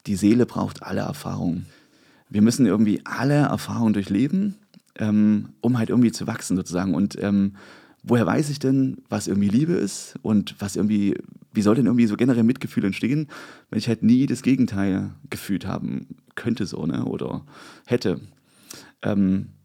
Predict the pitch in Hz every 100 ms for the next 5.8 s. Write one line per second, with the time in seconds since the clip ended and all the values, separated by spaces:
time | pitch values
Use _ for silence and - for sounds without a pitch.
0 | - 139 147 135 - 127 110 113 120 107
1 | - 101 - - 98 85 120 110 120 -
2 | 208 185 - - 87 95 107 - 98 92
3 | 95 135 - - 85 95 143 110 - 104
4 | 95 95 90 101 - - - 95 95 104
5 | 101 95 120 127 - 92 90 78